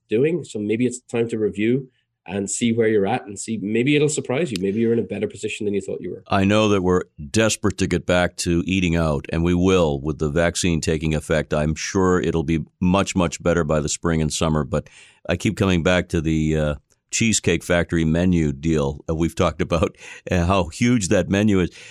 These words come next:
Speaker 2: There's such an array of possibilities for people now. As you say, thirty years ago, there, there
Speaker 1: Yeah.
Speaker 2: wasn't. And to end on a hopeful note for all kinds of reasons, for specifically what we focus on, this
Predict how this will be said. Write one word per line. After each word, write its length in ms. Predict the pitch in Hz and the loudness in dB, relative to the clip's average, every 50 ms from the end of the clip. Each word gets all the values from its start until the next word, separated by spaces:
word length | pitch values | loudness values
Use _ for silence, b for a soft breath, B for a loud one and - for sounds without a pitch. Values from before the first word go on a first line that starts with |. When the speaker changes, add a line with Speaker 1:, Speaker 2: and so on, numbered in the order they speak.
| B B | B B
Speaker 2:
There's 320 | 156 131 127 123 - - | 2 2 4 4 2 2
such 220 | - 160 151 - | 2 2 2 2
an 100 | - 139 | 2 2
array 600 | 120 110 104 92 92 98 110 113 113 117 113 110 | 2 2 2 2 4 4 4 4 4 4 4 4
of 180 | 98 90 85 - | 4 2 0 0
possibilities 800 | - - 98 95 - - 90 73 90 90 90 90 85 80 76 - | 0 0 0 0 0 -2 -2 0 2 2 2 2 2 2 0 -2
for 100 | - 80 | -4 -6
people 340 | - - 85 78 - 78 76 | -4 -2 -4 -2 0 0 0
now. 280 | 76 78 78 78 76 76 | 0 2 2 2 0 0
As 160 | 73 80 73 | 0 -2 -2
you 80 | 85 80 | -2 -2
say, 280 | - - 90 80 73 | -2 0 0 0 0
thirty 280 | 71 - 101 104 101 92 | 0 0 0 2 2 4
years 280 | 90 92 92 90 80 | 4 4 2 2 0
ago, 360 | 87 69 90 87 85 82 80 80 - | 0 0 2 2 2 2 0 -2 -2
there, 220 | - 82 82 80 73 - - | 0 0 0 0 0 -4 -4
there 200 | - 82 80 76 | -2 0 0 2
Speaker 1:
Yeah. 80 | 73 78 | 2 2
Speaker 2:
wasn't. 400 | 82 85 78 69 73 67 65 b b b b b b b b b - | 2 2 2 0 -4 -6 -6 b b b b b b b b b -4
And 440 | 90 92 92 90 87 87 82 - - - _ _ _ _ _ _ _ _ _ _ _ _ - 107 - | -2 0 2 2 2 2 0 -2 -4 -10 _ _ _ _ _ _ _ _ _ _ _ _ -18 -6 -2
to 180 | - 110 92 - - - - | -2 -2 -2 -4 -8 -8 -2
end 240 | 120 117 131 139 117 | 0 2 4 4 4
on 100 | 107 95 | 4 4
a 60 | 92 | 2
hopeful 440 | 80 76 110 113 101 - - 90 82 | 2 2 2 0 0 0 0 0 2
note 400 | 82 85 90 90 80 76 71 - - - | 4 4 4 4 4 2 0 -4 -10 -10
for 220 | - - 87 85 | -2 0 2 4
all 160 | 85 90 90 | 4 4 2
kinds 320 | 90 - 98 92 87 82 82 | 2 0 0 0 2 2 0
of 80 | 78 | 0
reasons, 480 | 76 82 85 85 78 78 76 71 71 - b b b b b b b | 2 2 2 2 2 0 0 -2 -2 -4 b b b b b b b
for 240 | _ - 87 87 82 | _ -2 0 0 0
specifically 560 | 82 - - 98 - - 110 85 95 90 90 | 0 0 0 0 0 2 0 0 2 2 2
what 240 | 82 87 92 90 - | 4 4 2 2 2
we 120 | 95 95 95 | 2 0 0
focus 480 | - - 92 90 90 - 85 80 - | 2 2 0 0 2 0 -2 -2 0
on, 280 | 85 78 76 73 73 73 - _ | 0 0 0 0 0 -2 -4 _
this 280 | - 123 127 - - | -2 0 0 0 -4